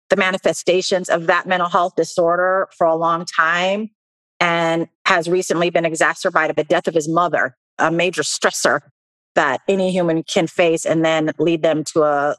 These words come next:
lower level of functioning because of managing that stressor. I mean, these are all Black men.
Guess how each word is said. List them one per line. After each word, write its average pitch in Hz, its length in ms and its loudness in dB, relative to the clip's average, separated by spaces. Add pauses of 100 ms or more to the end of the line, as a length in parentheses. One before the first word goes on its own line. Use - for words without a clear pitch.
lower 156 360 0
level 160 240 0
of 143 100 -2
functioning 160 460 0
because 151 340 0
of 151 120 0
managing 151 400 0
that 127 120 -2
stressor. 135 440 0 (480)
I 185 80 2
mean, 175 240 0 (680)
these 202 200 4
are 202 140 2
all 190 240 -2
Black 175 380 -2
men. 185 380 -2